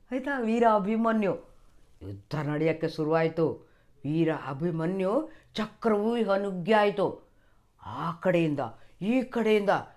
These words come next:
ಎಲ್ಲ ಅವನ ಮೇಲೆ ದಾಳಿ ನಡೀತಾ ಇತ್ತು. ನೋಡ್ತಾ ಇದ್ದಾನೆ, ನೋಡ್ತಾ ಇದ್ದಾನೆ ಶಶಿ.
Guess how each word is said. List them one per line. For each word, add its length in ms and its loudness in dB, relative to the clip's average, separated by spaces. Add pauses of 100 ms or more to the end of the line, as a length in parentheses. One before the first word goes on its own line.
(140)
ಎಲ್ಲ 340 -4 (400)
ಅವನ 320 0
ಮೇಲೆ 440 2
ದಾಳಿ 320 -2
ನಡೀತಾ 360 -2
ಇತ್ತು. 220 -6 (1700)
ನೋಡ್ತಾ 380 -12
ಇದ್ದಾನೆ, 360 -2
ನೋಡ್ತಾ 440 -4
ಇದ್ದಾನೆ 360 -2
ಶಶಿ. 540 -8